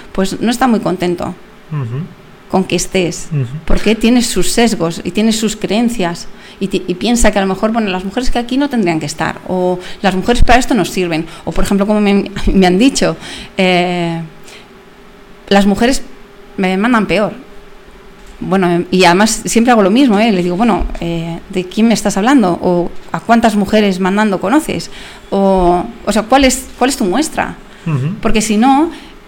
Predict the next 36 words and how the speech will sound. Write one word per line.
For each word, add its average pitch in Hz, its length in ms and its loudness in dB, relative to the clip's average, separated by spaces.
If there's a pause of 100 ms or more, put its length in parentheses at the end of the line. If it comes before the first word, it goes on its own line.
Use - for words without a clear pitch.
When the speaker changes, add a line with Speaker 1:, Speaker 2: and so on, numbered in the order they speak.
(140)
Speaker 1:
em, 190 440 -2
al 185 120 -2
final 214 300 0
caemos 254 360 2
en 269 260 2
las 190 200 -2
creencias, 196 420 -2
¿no? 196 180 -2
Es 196 120 -4
que, 214 320 -2 (320)
pues 196 140 -6
es 220 60 0
algo 226 220 2
que 196 120 -2
llevo 202 200 -2
creyendo 220 380 0
toda 202 160 2
la 220 80 2
vida, 254 240 0
no 254 180 0
he 247 60 2
tenido 247 320 0
ninguna 214 480 2
relación 220 340 -2
con 202 160 -4
ninguna 196 300 -2
mujer 220 280 -4
que 220 120 -6
mande, 277 320 0 (180)
pero 196 140 0
para 190 160 2
mí 220 100 2
las 233 140 2
mujeres 220 280 -4
mandan 170 240 -4
peor. 165 300 -6